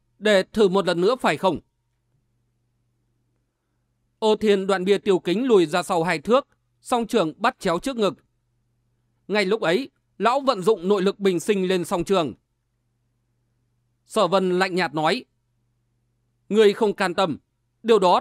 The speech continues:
ta thấy rất là rõ. Bây giờ ta cảm thấy áy náy, phải tiến đưa ngươi qua thế giới bên kia một cách bi thảm như này. Tiêu Kính, ta thấy thịt da của ngươi đang run rẩy,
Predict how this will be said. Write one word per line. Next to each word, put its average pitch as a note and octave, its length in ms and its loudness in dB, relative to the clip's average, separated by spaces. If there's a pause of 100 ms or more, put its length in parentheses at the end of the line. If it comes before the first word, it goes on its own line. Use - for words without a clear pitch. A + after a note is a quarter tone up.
ta G3+ 140 0
thấy F3+ 220 -2
rất B3+ 160 -2
là F#3+ 120 0
rõ. F#3 320 0 (880)
Bây A3 180 2
giờ F#3+ 280 2
ta F#3+ 160 2
cảm F3+ 200 -4
thấy F3 180 -2
áy G3 200 -4
náy, G3+ 300 -4 (240)
phải G3 320 0
tiến A#3+ 220 -4
đưa C4 140 -2
ngươi G#3 220 2
qua F#3+ 220 2
thế F3+ 180 -6
giới G3+ 140 0
bên G#3 160 0
kia F#3+ 220 2
một F3+ 260 -2
cách B3+ 200 -4
bi A3 240 -2
thảm E3+ 240 -4
như F3 100 0
này. E3 220 -2 (1040)
Tiêu G#3 140 4
Kính, G3 280 -4 (560)
ta A#3+ 140 2
thấy G#3+ 260 0
thịt G#3+ 220 -4
da G3 140 0
của F3+ 160 -2
ngươi F#3+ 220 2
đang F#3 240 0
run F#3+ 200 4
rẩy, E3 280 -2